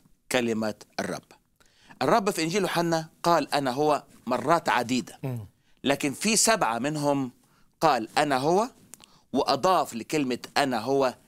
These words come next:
Speaker 1: شيء مادي
Speaker 2: مم.
Speaker 1: له معنى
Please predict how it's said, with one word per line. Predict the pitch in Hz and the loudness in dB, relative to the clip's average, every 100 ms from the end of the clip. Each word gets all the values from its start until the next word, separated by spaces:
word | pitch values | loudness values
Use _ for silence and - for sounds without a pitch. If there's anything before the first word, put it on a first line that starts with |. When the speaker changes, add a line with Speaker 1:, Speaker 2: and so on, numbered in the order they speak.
| - - - | -20 -20 -8
Speaker 1:
شيء | - - 190 165 - - - - | 0 2 2 2 0 -6 -18 -14
مادي | - 127 156 185 139 131 226 - - _ | -6 0 2 0 -2 -2 -2 -4 -18 _
Speaker 2:
مم. | 147 131 113 127 | -10 -8 -4 -2
Speaker 1:
له | 147 135 | 0 0
معنى | 123 143 127 135 139 135 | 0 2 2 0 -2 -2